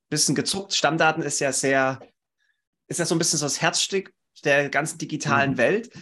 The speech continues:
Speaker 1: Hast, hast du da Beispiele? Hast du da wirklich mal ein Projekt betreut, wo man Stammdaten-Themen outgesourced hat?
Speaker 2: Ja,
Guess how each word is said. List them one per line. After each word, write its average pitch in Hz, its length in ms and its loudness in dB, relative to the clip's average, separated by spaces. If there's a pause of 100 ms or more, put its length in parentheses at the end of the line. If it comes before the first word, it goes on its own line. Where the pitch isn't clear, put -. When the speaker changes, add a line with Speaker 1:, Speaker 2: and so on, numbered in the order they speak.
(180)
Speaker 1:
Hast, - 240 2
hast 147 140 -2
du - 20 -4
da 151 140 4
Beispiele? 185 640 -2
Hast - 200 -6
du - 40 -4
da 147 160 2
wirklich 165 240 -2
mal 160 80 -2
ein 151 60 -2
Projekt 165 260 -4
betreut, 151 340 -2
wo 147 60 -2
man 143 160 0
Stammdaten-Themen 160 1200 0
outgesourced - 640 -4
hat? 196 140 -10 (1500)
Speaker 2:
Ja, 113 520 2